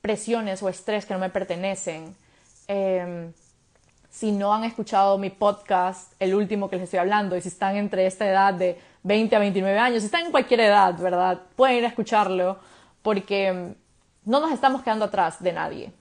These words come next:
Nadie está compitiendo con nosotros. No es que la vida se nos acaba cuando llegamos a los treinta, no es que la vida se nos acaba cuando llegamos a los cuarenta. Hay chance, hay tiempo para crecer, hay tiempo para sanar, hay tiempo para hacer las paces con nosotros. Así que,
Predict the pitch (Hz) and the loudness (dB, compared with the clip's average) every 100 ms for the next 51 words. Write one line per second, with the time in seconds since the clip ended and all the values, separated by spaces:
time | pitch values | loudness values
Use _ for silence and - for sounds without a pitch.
0 | - 190 202 208 214 214 190 196 180 175 | -12 -4 0 0 -2 -4 -4 -2 -4 -4
1 | 170 190 214 226 311 302 294 302 294 - | -6 -6 -6 0 0 2 0 0 -4 -20
2 | - - _ - 214 220 220 226 196 202 | -20 -20 _ -6 -2 -2 0 2 2 2
3 | 202 214 202 - - 185 196 196 202 180 | 0 -2 -2 -2 2 6 6 4 0 -2
4 | 175 185 185 - - 247 277 285 285 269 | -2 -2 -4 -4 -4 0 2 2 2 2
5 | 269 226 208 214 196 202 202 196 185 175 | 2 -2 -4 -2 0 0 -2 -4 -4 2
6 | 196 196 160 185 202 175 175 160 180 269 | 2 2 -2 -2 0 -4 -4 -2 2 0
7 | 269 262 262 254 - - _ _ _ _ | 0 2 2 0 -10 -20 _ _ _ _
8 | _ - 202 202 226 214 214 214 214 214 | _ 2 2 2 -2 -2 -2 -4 -4 -6
9 | 208 - 190 196 226 220 202 214 208 185 | -8 -2 -2 -2 -2 -2 -2 -4 -4 -2
10 | 175 170 165 - 208 233 330 - 190 185 | -4 -4 -6 -4 -2 -2 -2 -2 -4 -2
11 | 190 185 175 170 180 160 208 240 240 - | -2 -2 -2 -4 -4 -4 0 0 -2 -4
12 | 190 190 190 175 165 185 175 - 175 180 | -6 -4 -2 -2 -2 -4 -4 -2 -4 -4
13 | - 170 170 277 277 262 254 254 - _ | -6 -6 0 0 2 0 -2 -6 -18 _
14 | _ - - 202 175 190 180 175 - | _ -8 -4 -4 0 2 2 -2 -10